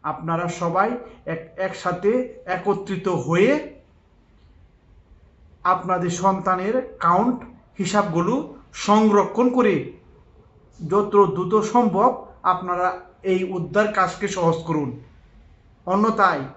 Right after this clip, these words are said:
otherwise আপনারা কোনোভাবেই এই হিসাব মিলাতে পারবেন না। আমি এই ঢাকাবাসী এবং মাইলস্টোন কলেজের ছাত্রছাত্রী, শিক্ষক, শিক্ষিকা, যারা অভিভাবকরা আছেন,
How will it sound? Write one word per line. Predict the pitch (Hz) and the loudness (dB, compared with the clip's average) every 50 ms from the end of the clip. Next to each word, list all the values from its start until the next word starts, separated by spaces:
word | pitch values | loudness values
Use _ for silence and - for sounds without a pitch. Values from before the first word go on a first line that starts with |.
| - _ _ _ _ _ _ _ _ _ - _ _ _ _ _ _ _ _ _ | -20 _ _ _ _ _ _ _ _ _ -20 _ _ _ _ _ _ _ _ _
otherwise | 160 175 180 214 214 220 208 202 190 175 - - 185 | 0 4 6 6 6 8 6 6 4 2 -2 -6 -6
আপনারা | 190 185 - - 185 185 175 | -6 -6 -4 -4 -4 -4 -4
কোনোভাবেই | - - 185 214 220 226 226 202 202 190 170 147 139 - - - - _ | -4 -2 0 0 2 2 0 2 2 2 0 0 -2 -4 -10 -16 -14 _
এই | - 170 175 165 | -2 2 2 2
হিসাব | 165 - - 190 180 170 | 2 2 0 0 0 -2
মিলাতে | 175 180 185 175 175 170 | -2 -2 -2 -2 -2 0
পারবেন | 165 175 165 143 160 151 | 2 2 2 2 0 -2
না। | 147 143 139 139 143 - - - - - - - - _ | -2 -2 -4 -6 -8 -14 -20 -20 -20 -20 -20 -20 -10 _
আমি | 147 160 165 165 165 165 160 165 165 - - _ _ _ _ _ | -4 -2 0 0 0 -2 -4 -6 -10 -14 -20 _ _ _ _ _
এই | 160 160 165 165 147 | -2 0 2 2 2
ঢাকাবাসী | 165 160 160 170 175 170 180 180 175 - 202 208 226 226 247 - - - - _ - | 2 0 2 0 2 2 2 0 0 0 -2 -2 -2 -4 -8 -12 -18 -20 -18 _ -4
এবং | 160 165 165 160 151 | 0 0 0 2 2
মাইলস্টোন | 151 160 175 170 - - 185 175 175 170 | 2 0 0 -2 -4 -4 -4 -4 -4 -4
কলেজের | - 175 170 175 190 175 196 190 165 131 120 - - - - _ _ _ _ _ _ - - | -2 0 0 2 2 0 0 0 0 -2 -4 -10 -14 -18 -20 _ _ _ _ _ _ -6 -4
ছাত্রছাত্রী, | 190 175 170 - 165 175 175 165 - 170 156 - - 165 170 196 220 226 - - - - - - - - _ | -2 -2 -2 -4 -4 -2 -2 -2 -2 -4 -4 -4 -6 -6 -4 -4 -4 -6 -10 -16 -20 -20 -20 -20 -20 -20 _
শিক্ষক, | - - 202 202 196 - - 175 170 170 | -6 -4 -4 -4 -4 -2 0 0 0 0
শিক্ষিকা, | - - 185 - - 180 175 180 175 196 220 - - - - _ _ - 151 | -2 -8 -8 -6 -6 -4 -2 -2 -2 -2 -4 -10 -16 -20 -20 _ _ -8 -2
যারা | 156 165 165 170 | 0 4 4 4
অভিভাবকরা | 165 156 156 151 170 180 175 170 185 180 | 4 4 2 0 0 0 0 0 0 0
আছেন, | 180 175 - 185 196 | 0 0 -4 -6 -8